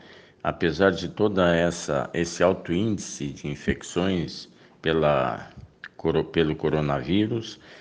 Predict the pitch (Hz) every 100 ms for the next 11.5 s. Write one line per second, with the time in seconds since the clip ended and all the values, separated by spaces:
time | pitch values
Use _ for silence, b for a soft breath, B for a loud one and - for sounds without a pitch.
0 | B B 95 104 - 110 - 123 98 107
1 | 131 127 135 135 127 - 117 113 117 120
2 | 98 104 104 - 113 101 120 - 139 123
3 | - - - b b b b - 90 87
4 | 78 80 85 - 78 87 92 - 95 90
5 | - 95 - 92 87 90 65 - - -
6 | 98 113 113 113 - 120 117 - 95 95
7 | 95 - 85 80 - 110 113 110 - 101
8 | 117 120 - - B B B B - 95
9 | - 95 87 87 87 95 92 87 73 -
10 | - 92 87 80 - 85 80 80 78 85
11 | 104 110 - 117 117